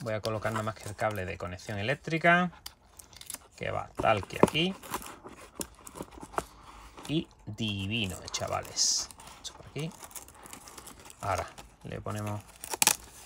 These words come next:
por supuesto, la protección para que no se esté moviendo el cable, que queda genial.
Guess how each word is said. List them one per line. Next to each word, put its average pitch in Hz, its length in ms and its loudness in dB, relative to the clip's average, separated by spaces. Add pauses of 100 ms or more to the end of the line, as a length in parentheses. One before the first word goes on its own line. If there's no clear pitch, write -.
(800)
por - 100 0
supuesto, - 440 0
la 101 60 8
protección 104 500 2
para 113 200 2
que 104 80 -2
no 104 100 0
se 101 120 -6
esté - 160 -4
moviendo 104 340 0
el 95 100 -4
cable, 131 460 2 (2250)
que 92 160 -8
queda 92 240 2
genial. 135 540 0